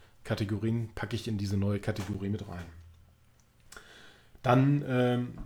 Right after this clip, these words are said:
besteht aber noch keine Erfahrung, ob diese Kategorieserie gut ankommt und ob das Hauptprodukt, was der Produktserie vorsteht, auch gut ankommt. Also das ist wohl,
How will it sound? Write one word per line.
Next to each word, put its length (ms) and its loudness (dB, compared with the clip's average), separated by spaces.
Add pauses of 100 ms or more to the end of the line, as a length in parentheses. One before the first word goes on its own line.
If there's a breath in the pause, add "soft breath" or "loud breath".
(440)
besteht 380 -2
aber 360 0
noch 220 -6
keine 300 2
Erfahrung, 580 0
ob 140 -6
diese 220 -2
Kategorieserie 1000 -2
gut 180 -4
ankommt 440 -4
und 160 -8
ob 160 -12
das 260 -4
Hauptprodukt, 840 -2
was 180 -8
der 100 -4
Produktserie 600 -4
vorsteht, 500 -4
auch 220 -4
gut 180 -10
ankommt. 600 -14
Also 120 -12
das 220 -8
ist 240 -8
wohl, 400 6